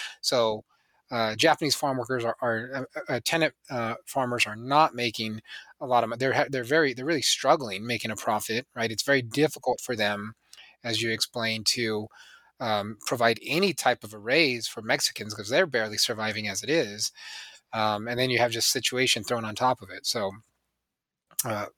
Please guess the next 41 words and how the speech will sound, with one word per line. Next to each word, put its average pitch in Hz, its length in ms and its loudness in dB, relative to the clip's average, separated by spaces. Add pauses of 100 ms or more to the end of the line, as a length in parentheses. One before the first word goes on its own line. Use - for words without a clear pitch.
(140)
certainly 131 380 0
fascinating. 110 600 0 (800)
Uh, 131 320 2
so 160 140 0
you 226 120 0
mentioned 220 340 2
two, 202 320 0
there's 147 200 4
two 240 220 2
strikes 170 340 4
that 143 100 -2
you 156 60 -6
kinda 143 200 4
cover 143 520 2
in 139 460 2 (160)
the 135 140 -4
middle, 131 580 0 (420)
um, 120 440 2 (160)
portion 147 420 4
of 123 80 -6
the 117 80 -2
book, 110 360 2 (440)
and 120 340 2
that 127 120 0
really 185 220 4
provide 143 320 2
these 131 180 -2
different 131 260 0
examples 113 680 0
of, 107 300 -2 (380)
of 127 160 -2
how 147 560 0
Japanese 156 420 2
tenant 143 280 0
farmers 139 380 2
really 147 160 4
have 135 160 4
to 131 80 -2
rethink 135 420 0
their 135 120 2
relationship 123 720 2